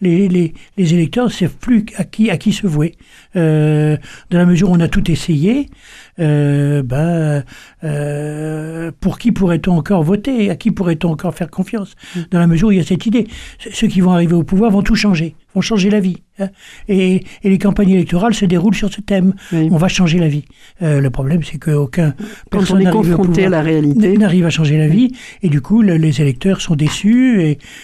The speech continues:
Speaker 1: et vous voyez bien, euh, que, ce que nous, ce que nous pensons, hein.
Speaker 2: Oui.
Speaker 1: Euh, les, ceux qui risquent de passer la prochaine fois,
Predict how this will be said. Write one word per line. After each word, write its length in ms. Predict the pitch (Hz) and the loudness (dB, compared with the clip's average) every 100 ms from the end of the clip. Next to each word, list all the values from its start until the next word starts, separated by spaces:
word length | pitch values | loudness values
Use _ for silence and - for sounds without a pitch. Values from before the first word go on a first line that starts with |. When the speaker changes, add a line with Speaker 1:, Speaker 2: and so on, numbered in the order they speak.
| - | -12
Speaker 1:
et 80 | 156 | -6
vous 40 | 143 | -4
voyez 240 | 143 147 | -2 -2
bien, 180 | 147 165 | 0 0
euh, 300 | 147 139 139 | 0 -2 -6
que, 260 | 131 147 143 | -6 -8 -8
ce 80 | - | -8
que 100 | 147 | -8
nous, 120 | 147 | -8
ce 100 | - | -10
que 140 | - | -10
nous 120 | 143 | -8
pensons, 380 | 147 226 226 185 | -2 -2 -2 -4
hein. 100 | 170 - - | -4 -6 -8
Speaker 2:
Oui. 160 | 160 147 156 | -6 -4 0
Speaker 1:
Euh, 200 | 147 147 | 0 0
les, 200 | 160 - - - | -2 -6 -14 -8
ceux 140 | 196 | -4
qui 180 | - 170 | -2 -2
risquent 280 | 156 - 170 | -2 -2 -2
de 60 | |
passer 280 | 147 151 - | -2 -2 -2
la 80 | 160 | -2
prochaine 280 | 135 147 135 | -2 -2 -2
fois, 180 | 208 | -4